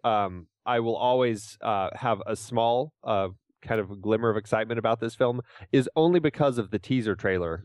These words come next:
that came out with this, where Ralph Fiennes is talking to the camera and he's, like, pitching you on this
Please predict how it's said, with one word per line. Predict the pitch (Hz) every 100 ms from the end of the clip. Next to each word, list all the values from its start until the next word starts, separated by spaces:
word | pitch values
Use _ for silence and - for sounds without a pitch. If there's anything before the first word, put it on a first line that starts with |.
| -
that | 95 92 -
came | 110 92
out | 92
with | 82 90
this, | 87 -
where | 95 92
Ralph | 92 107 101
Fiennes | 104 95 92
is | 87
talking | - 98 95 104 90
to | 92
the |
camera | 87 98 92 92
and | 95
he's, | 95 92
like, | 90 -
pitching | 143 - 98
you | 90 82 85
on | 90 85
this | 85 85 -